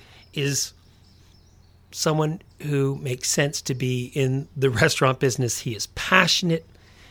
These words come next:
and he's caring. He's definitely not a closet extrovert. He is very much an extrovert. He loves people.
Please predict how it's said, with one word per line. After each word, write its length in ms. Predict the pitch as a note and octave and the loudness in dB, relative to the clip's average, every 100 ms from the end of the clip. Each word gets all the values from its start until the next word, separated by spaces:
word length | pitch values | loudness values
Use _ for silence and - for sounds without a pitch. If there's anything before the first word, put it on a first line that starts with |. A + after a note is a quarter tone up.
| - - - | -20 -20 -20
and 100 | - | -16
he's 160 | F#2+ - | -10 -10
caring. 880 | - - G3 G3 F#3+ F3+ F3+ F3+ F3 - _ - - - - - | -8 -4 0 4 4 2 0 -2 -6 -16 _ -20 -20 -20 -20 -10
He's 220 | C#3+ C3 | -6 0
definitely 400 | F3 E3 G3 D#3+ | 2 2 2 2
not 220 | D3+ C#3+ | 2 2
a 40 | |
closet 640 | C#3 - E3+ D#3 D#3 D3 - | -2 -4 0 2 2 0 -4
extrovert. 600 | C3+ - - B2+ G#2 F#2 | -6 -4 -4 -4 -6 -10
He 260 | - D#3+ D#3+ | -6 -4 -4
is 280 | D#3+ C#3 C3 | 0 -2 0
very 520 | C3 B2+ C#3+ E3 E3 | -6 -6 0 2 2
much 340 | D3+ C3+ - | 0 -4 -6
an 80 | B2+ | -6
extrovert. 500 | B2+ B2+ - A#2+ A2+ | -6 -8 -6 -6 -6
He 120 | A2 C3 | -8 -6
loves 480 | C#3 C#3+ C#3+ C3+ | 0 2 2 -2
people. 500 | - - A#2+ - G2+ | -8 -10 -14 -12 -18